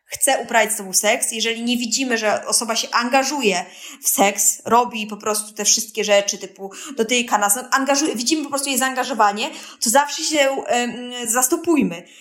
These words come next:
Nawet jeżeli już jesteśmy w trakcie seksu, który miał zgodę, jesteśmy w trakcie seksu i nagle zauważamy zmianę, na przykład, y, ktoś, y, przestaje się poruszać, jakby, jakby, y, no,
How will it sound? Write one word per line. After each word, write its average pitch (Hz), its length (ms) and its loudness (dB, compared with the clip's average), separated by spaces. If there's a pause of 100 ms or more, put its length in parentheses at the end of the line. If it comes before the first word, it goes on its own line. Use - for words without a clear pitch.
(120)
Nawet 262 220 2
jeżeli 285 200 -2
już 285 100 -6
jesteśmy 269 260 -6
w 240 60 -8
trakcie 254 340 -2
seksu, 240 340 -4
który 208 560 -4
miał 220 320 4
zgodę, 190 420 2 (680)
jesteśmy 233 280 -2
w 226 40 -8
trakcie - 240 -2
seksu 220 320 0
i 226 80 -6
nagle 254 280 2
zauważamy 240 480 0
zmianę, 220 600 2
na 190 100 -6
przykład, 196 400 -4
y, 185 320 -10 (120)
ktoś, 202 500 0
y, 190 320 -6 (200)
przestaje 220 320 4
się 208 100 -2
poruszać, 208 600 -4
jakby, 196 380 -6 (360)
jakby, 202 260 0
y, 202 600 0
no, 226 220 -2